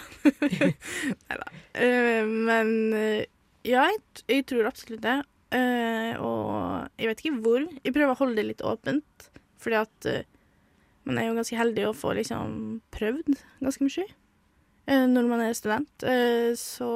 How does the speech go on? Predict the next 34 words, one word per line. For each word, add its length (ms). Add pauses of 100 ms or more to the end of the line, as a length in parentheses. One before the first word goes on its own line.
(800)
nå 160
så 140
har 100
jeg 80
prøvd 480
gamlehjem, 520 (200)
og 80
jeg 160
har 80
prøvd, 640
eh, 360 (1400)
sånn, 260 (420)
eh, 160
ungdomstjeneste, 1700 (320)
og 320
jeg 80
har 80
prøvd 240
kirurgisk, 1040
og 160
nå 160
snart 240
skal 160
jeg 80
i 60
medisinsk 420
praksis, 640 (160)
og 100
så 160 (880)
får 220
man 140
liksom 240
sjekka 400
da, 60